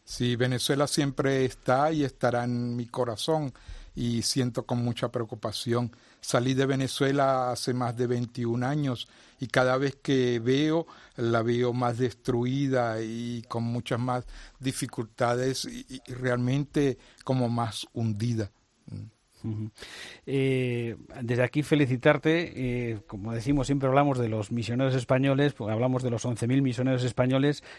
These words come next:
Speaker 2: pero en este caso tenemos que hablar de que la misión es, eh,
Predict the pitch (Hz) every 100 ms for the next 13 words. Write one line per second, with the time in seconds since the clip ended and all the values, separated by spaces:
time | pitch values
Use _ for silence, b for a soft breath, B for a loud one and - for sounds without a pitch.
0 | - 110 113 120 127 127 127 127 117 120
1 | 123 120 117 117 113 113 - 135 135 127
2 | - 120 110 - 107 107 98